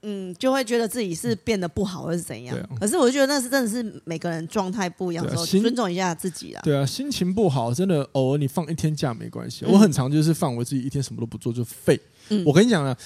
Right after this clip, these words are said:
Speaker 2: 你废一天吼，你的收入不会瞬间归零啊，你的世界不会毁灭，你的成就不会被拖沓掉，都不会拿那么快的，真的不要想太多，
Speaker 1: 嗯。
Speaker 2: 好吗？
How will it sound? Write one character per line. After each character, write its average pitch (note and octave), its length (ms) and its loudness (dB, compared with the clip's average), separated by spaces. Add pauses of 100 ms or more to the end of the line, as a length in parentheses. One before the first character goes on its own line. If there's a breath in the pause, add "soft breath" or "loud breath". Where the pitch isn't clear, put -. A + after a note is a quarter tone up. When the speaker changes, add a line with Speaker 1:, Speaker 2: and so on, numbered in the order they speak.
Speaker 2:
你 D#3+ 180 8
废 G3 300 8
一 G3+ 60 0
天 E3 280 6
吼， D3+ 260 4 (180)
你 D#3 120 2
的 E3 60 8
收 G3 260 10
入 G#3 140 12
不 D3 120 0
会 F3 120 10
瞬 E3+ 180 2
间 E3 160 4
归 D#3+ 220 12
零 B2 240 4
啊， A#2 180 -8
你 D3+ 100 0
的 C3 80 4
世 G3+ 160 0
界 F#3 140 8
不 C#3+ 180 4
会 D#3+ 120 12
毁 A#2 260 6
灭， C3 260 0 (280 soft breath)
你 E3 120 2
的 E3 120 8
成 E3+ 240 4
就 F#3 180 8
不 C#3+ 180 2
会 D3 320 6 (360)
被 E3 100 4
拖 D3 260 4
沓 C#3+ 200 2
掉， C3+ 120 0
都 C3+ 80 2
不 B2 240 -6
会 C#3+ 140 2
拿 A#2 140 -6
那 C#3+ 80 -4
么 E3 100 -2
快 C#3+ 320 -4
的， - 40 -12
真 C3+ 180 -8
的 D3+ 40 -6
不 C#3 60 -2
要 D3 80 2
想 A#2+ 160 -4
太 C3 160 -2
多， A#2+ 220 -6
Speaker 1:
嗯。 - 40 -12 (180 soft breath)
Speaker 2:
好 B2 120 -8
吗？ A#2 220 -8